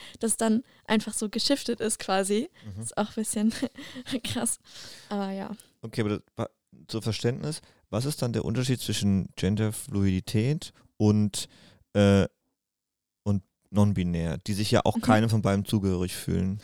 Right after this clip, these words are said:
Speaker 1: Naja, also nicht binär heißt ja nicht männlich und
Speaker 2: Genau.
Speaker 1: nicht weiblich,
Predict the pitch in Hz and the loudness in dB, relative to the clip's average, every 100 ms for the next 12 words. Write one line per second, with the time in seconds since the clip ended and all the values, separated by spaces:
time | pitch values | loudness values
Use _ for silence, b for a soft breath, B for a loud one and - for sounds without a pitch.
0 | B 226 226 208 - 214 214 226 _ _ | B 4 6 4 2 4 2 2 _ _
1 | _ _ _ _ _ _ _ 214 226 302 | _ _ _ _ _ _ _ 6 6 6
2 | - - 208 202 202 233 302 - _ _ | -2 0 2 2 2 2 0 -6 _ _
3 | - 233 233 - 220 214 233 - _ _ | 0 2 2 2 2 2 2 -4 _ _
4 | 220 233 233 - - _ _ - 226 254 | 4 4 4 -6 -14 _ _ 0 4 6
5 | 247 269 - - 202 220 120 90 - 302 | 4 2 -4 -2 0 2 2 2 2 -2
6 | 370 415 - | 0 -2 -4